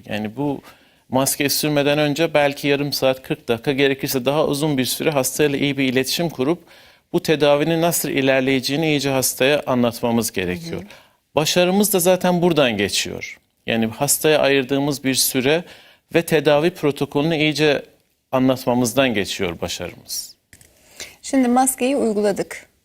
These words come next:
Speaker 3: Sekiz on saat kadar beklettik. Ondan sonra da bir devam prosedürü var bu maskenin. Esas önemli, e, uyulması gereken kurallardan biri de o aslında, değil mi?
Speaker 1: Evet. Kozmelan tedavisi çift etkili bir tedavidir.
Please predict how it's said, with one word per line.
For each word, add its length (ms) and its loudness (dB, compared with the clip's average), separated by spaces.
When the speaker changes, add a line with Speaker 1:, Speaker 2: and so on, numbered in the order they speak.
Speaker 3:
Sekiz 360 -2
on 140 2
saat 300 -2
kadar 300 -2
beklettik. 540 -4
Ondan 300 0
sonra 380 2
da 160 0
bir 140 0
devam 320 2
prosedürü 540 0
var 220 2
bu 60 -4
maskenin. 640 -6
Esas 340 0
önemli, 540 0
e, 280 0
uyulması 500 0
gereken 380 0
kurallardan 640 0
biri 140 -6
de 60 -2
o 200 4
aslında, 500 -4
değil 120 0
mi? 100 0
Speaker 1:
Evet. 460 0
Kozmelan 520 2
tedavisi 580 2
çift 380 -2
etkili 380 0
bir 120 2
tedavidir. 800 -4